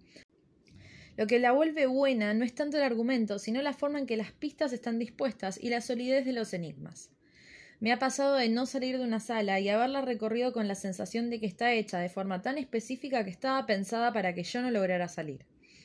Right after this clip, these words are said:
Y es ese equilibrio entre la dificultad y la posibilidad que hace que una sala sea buena. Me tiene que costar, pero tiene que resultar posible.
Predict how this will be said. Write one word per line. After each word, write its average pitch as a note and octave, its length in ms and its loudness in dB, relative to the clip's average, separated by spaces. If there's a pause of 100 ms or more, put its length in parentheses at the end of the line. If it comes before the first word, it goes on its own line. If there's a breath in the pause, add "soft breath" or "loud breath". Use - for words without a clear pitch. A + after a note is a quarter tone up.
(500 loud breath)
Y C#4+ 120 0
es D#4 80 -2
ese D#4 180 -2
equilibrio A#3 480 -2
entre F3+ 200 -2
la F#3 100 2
dificultad G3+ 580 0
y F#3+ 140 0
la F#3 140 0
posibilidad B3 840 -2
que C#4+ 120 -2
hace D4+ 220 -4
que C4 80 -2
una A3+ 160 0
sala G3+ 240 -2
sea F3 220 -4
buena. D3 360 -8 (400 loud breath)
Me F3+ 140 -2
tiene A#3+ 260 0
que G3+ 120 -8
costar, F#3+ 500 -2 (320)
pero F3 180 2
tiene G3 240 0
que E3+ 120 0
resultar E3 420 -4
posible. C#3+ 540 -8